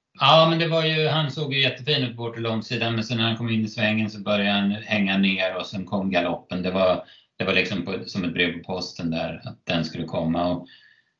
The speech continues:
ja, jag vet inte, man kanske ska köra honom i vanlig vagn då han måste vara ute i spåren. Han var ju så fin i den på Visby och då, då hängde han inte något speciellt i svängarna, så att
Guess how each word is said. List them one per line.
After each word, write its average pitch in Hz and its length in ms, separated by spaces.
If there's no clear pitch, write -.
ja, 131 400
jag 120 120
vet 135 240
inte, 95 220
man 101 160
kanske 120 240
ska 117 140
köra 123 220
honom 120 180
i 117 40
vanlig 117 320
vagn 107 380
då 90 100
han 85 160
måste - 260
vara 85 100
ute - 160
i - 20
spåren. 87 600
Han 92 100
var 92 80
ju 92 60
så - 120
fin 101 260
i 85 60
den 82 280
på - 100
Visby 90 460
och 87 140
då, 95 320
då 98 360
hängde 95 320
han 92 100
inte 90 220
något 87 160
speciellt 82 460
i - 40
svängarna, 80 360
så 87 160
att - 100